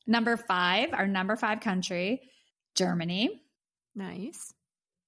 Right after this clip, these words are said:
Speaker 1: Number six, Japan. Number seven,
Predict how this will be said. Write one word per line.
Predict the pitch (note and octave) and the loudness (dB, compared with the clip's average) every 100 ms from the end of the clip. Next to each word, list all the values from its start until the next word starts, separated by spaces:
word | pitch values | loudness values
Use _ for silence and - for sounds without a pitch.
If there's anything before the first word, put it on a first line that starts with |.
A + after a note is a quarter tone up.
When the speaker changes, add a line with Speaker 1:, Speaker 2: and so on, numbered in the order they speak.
| - | -4
Speaker 1:
Number | G#3 G3 F#3 F#3 | 0 2 2 2
six, | - - G3+ E4+ - - - _ _ _ | 2 2 0 0 -2 -2 -4 _ _ _
Japan. | - G#3+ - - D#3+ C#3 C#3 F#3 D4+ - _ _ _ _ _ - | -2 -2 -2 -6 -4 -4 -6 -2 -4 -6 _ _ _ _ _ -4
Number | G3 F#3+ | 0 2
seven, | F#3+ - C4+ D4+ F3+ F#3+ C#4+ E4 | 2 2 2 0 0 2 0 -2